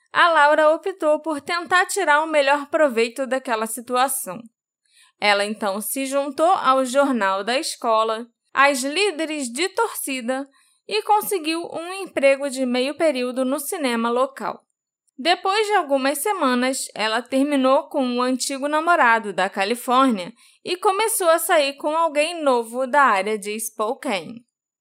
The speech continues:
Os pais da Laura adoraram o novo namorado dela, o chamado John, e o relacionamento dos dois logo ficou bem sério. De acordo com as irmãs da Laura, ela levava sua fé muito a sério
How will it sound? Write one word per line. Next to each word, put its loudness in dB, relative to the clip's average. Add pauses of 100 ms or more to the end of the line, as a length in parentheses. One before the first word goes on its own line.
(280)
Os 0
pais -4
da 2
Laura 2
adoraram 4 (160)
o -2
novo -2
namorado -2
dela, -4
o -20
chamado -2
John, 0 (540)
e -4
o 0
relacionamento 0
dos -8
dois -2
logo 0
ficou -2
bem -4
sério. -2 (720)
De 2
acordo 2
com -2
as 0
irmãs -2
da 0
Laura, 2 (280)
ela 4
levava 4
sua 0
fé -2
muito 0
a -2
sério -6